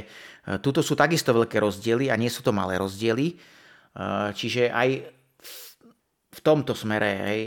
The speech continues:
aj v, v tomto ohľade sa na to treba zamerať. E, to budeme potom ešte bližšie rozoberať, e, v článku priamo o televízoroch, kde túto tému rozoberáme. Hej, čiže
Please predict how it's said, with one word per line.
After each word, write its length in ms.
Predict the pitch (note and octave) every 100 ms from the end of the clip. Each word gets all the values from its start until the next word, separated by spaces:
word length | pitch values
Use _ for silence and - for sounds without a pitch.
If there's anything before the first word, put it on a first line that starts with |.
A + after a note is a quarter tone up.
| A2+
aj 100 | A2 A#2 A2+
v, 200 | - - _ _ -
v 120 | - -
tomto 320 | C3 B2+ C3
ohľade 360 | A#2 A#2+ G#2+
sa 120 | G2 G2+
na 80 |
to 120 | F#2+ -
treba 240 | G#2+ G2+
zamerať. 480 | F#2 F#2+ G#2 C#3 -
E, 40 | - - - - - G2 G2 G2 -
to 120 | A#2
budeme 280 | C3 B2 A#2
potom 280 | A#2 A#2+ A2+
ešte 160 | -
bližšie 320 | G#2+ A2 - G2+
rozoberať, 640 | G2+ G#2+ A2 G#2 - A2
e, 80 | G2
v 80 | -
článku 520 | G2+ G2+ G#2+ - A2 G#2+ - _ _ D#3 -
priamo 320 | A2 A2+ A#2
o 80 | G2
televízoroch, 720 | G2+ F#2 F#2 G2 G#2+ C#3 C3+
kde 320 | G2+ F#2+ F#2+ - G2+
túto 240 | G2+ G#2+
tému 240 | G#2+ G2+ F2
rozoberáme. 720 | F2 F#2 G2 G#2+ G#2+ C3+ C3 - - - - G#2+
Hej, 80 | G#2+
čiže 220 | A2+ A2